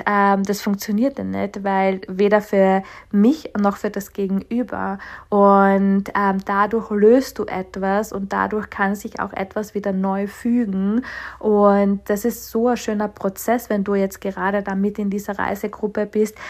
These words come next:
weil das sind auch Schritte zu deiner Selbstliebe, aber auch zu dem Bewusstsein, das Bewusstsein für dich, aber wie wir alle miteinander verbunden sind und vor allem auch in der Seelenbewusstsein kommst, ja.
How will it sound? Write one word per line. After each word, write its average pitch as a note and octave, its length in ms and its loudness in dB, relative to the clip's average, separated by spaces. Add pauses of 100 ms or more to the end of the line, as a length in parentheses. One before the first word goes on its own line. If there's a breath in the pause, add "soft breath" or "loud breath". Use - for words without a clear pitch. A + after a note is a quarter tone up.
(180 loud breath)
weil G3 400 4
das G3 260 -4
sind G#3 200 0 (180)
auch G3 240 -2
Schritte A#3 440 -4
zu - 160 -4
deiner G3 320 -2
Selbstliebe, - 840 -6
aber G3+ 280 0
auch G3+ 140 0
zu - 160 -8
dem F#3+ 280 -2
Bewusstsein, F#3+ 920 -4 (280 loud breath)
das G3 220 -2
Bewusstsein G3+ 880 -2
für G3 180 -2
dich, B3+ 480 -2
aber F#3+ 340 -2
wie G3+ 200 -2
wir G3+ 200 -2
alle G#3 380 2
miteinander G3 540 -2
verbunden G#3+ 540 -4
sind G3+ 400 -2 (260 loud breath)
und G3+ 120 2
vor - 200 -4
allem G3 360 2
auch G3 220 -2
in G3+ 120 -2
der F#3+ 100 -2
Seelenbewusstsein G3 1400 -2
kommst, F3+ 600 -8
ja. G3+ 220 0